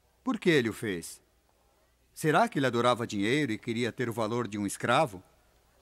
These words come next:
Embora pudesse ter muito mais dinheiro se traísse Jesus, será que ele tinha inveja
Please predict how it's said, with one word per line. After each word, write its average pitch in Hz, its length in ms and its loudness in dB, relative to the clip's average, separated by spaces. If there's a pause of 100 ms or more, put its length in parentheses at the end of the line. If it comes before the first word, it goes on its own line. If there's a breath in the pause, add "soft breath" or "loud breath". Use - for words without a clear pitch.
(140)
Embora 147 380 2
pudesse 127 460 0
ter 127 160 -2
muito 151 420 0
mais 117 180 -2
dinheiro 123 440 -2
se - 160 -10
traísse 113 360 0
Jesus, 151 600 -2 (240 loud breath)
será 240 280 2
que 269 100 -4
ele 185 100 0
tinha 185 220 0
inveja 123 540 2